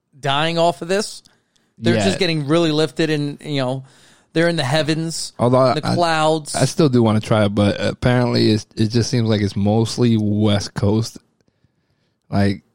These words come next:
Speaker 2: the furthest it comes east is, like, maybe Chicago,
Speaker 1: I'm s-,
Speaker 2: around that area.
Speaker 1: but I'm saying it's because of the, you know, the social trending.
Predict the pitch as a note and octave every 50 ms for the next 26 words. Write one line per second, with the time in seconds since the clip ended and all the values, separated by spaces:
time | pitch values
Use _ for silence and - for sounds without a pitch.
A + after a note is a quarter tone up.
0 | _ - A#2 G2+ - - - - - A#2+ A#2+ B2 A#2+ B2 B2+ B2+ A#2+ - - _
1 | _ _ _ - - - D#3+ D3+ - - - C3 B2 A#2+ A2+ - - A#2+ B2+ B2+
2 | A#2 - G#2+ G#2 G#2+ G#2 G#2 G#2 G#2 G#2 G#2+ G#2+ G#2 G#2+ G#2+ G#2+ G#2+ - - _
3 | _ - - - - F#2 - - - F#2 F#2+ F#2+ G2+ A#2 A#2 A#2+ A#2+ A#2 - _
4 | _ _ - D#3 D#3+ - A2 A2 A2+ A#2 A#2+ A#2+ A#2+ B2 B2+ B2+ C3 C#3+ A3 A3
5 | F#3+ - - A3+ G#3+ F#3+ E3+ F#3 D#3+ - - - - _ _ _ _ _ _ -
6 | G3+ - - - - F3+ F#3+ G#3+ A3 F#3 G3+ G3+ F3+ E3 F3 E3+ E3 D#3 D3+ -
7 | - - - - _ _ _ _ _ _ _ _ _ _ _ _ _ _ _ -
8 | C#3+ C#3+ C#3 C3 C3 C3 C3 B2 C3+ C3 - - - E3+ E3+ E3 D#3 - - -
9 | F3 D#3 D3+ C#3+ C#3 C#3 C#3 C#3 C3+ - _ _ - - - D#3+ D#3 D#3 E3+ F3+
10 | F#3+ G3 G#3+ A#3 A3+